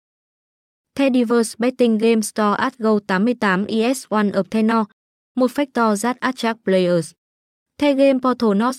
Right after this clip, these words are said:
only on traditional genres but also offer many other form of betting to increase attraction and satisfaction.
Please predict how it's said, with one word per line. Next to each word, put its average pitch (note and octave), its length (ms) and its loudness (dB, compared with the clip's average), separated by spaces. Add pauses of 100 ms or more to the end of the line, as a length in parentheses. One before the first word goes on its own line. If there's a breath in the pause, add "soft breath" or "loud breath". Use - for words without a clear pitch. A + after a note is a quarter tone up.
only A3 300 2
on A3 180 0
traditional G#3 800 0
genres G3+ 480 -2
but C4+ 220 -4
also G#3 760 0
offer A3 480 -2
many G#3 420 2
other G3+ 360 0
form G#3 300 -2
of F#3+ 200 -2
betting A3+ 380 0
to G#3+ 260 0
increase A#3 500 -2
attraction A#3+ 640 -2
and G3+ 220 -2
satisfaction. A3 960 -2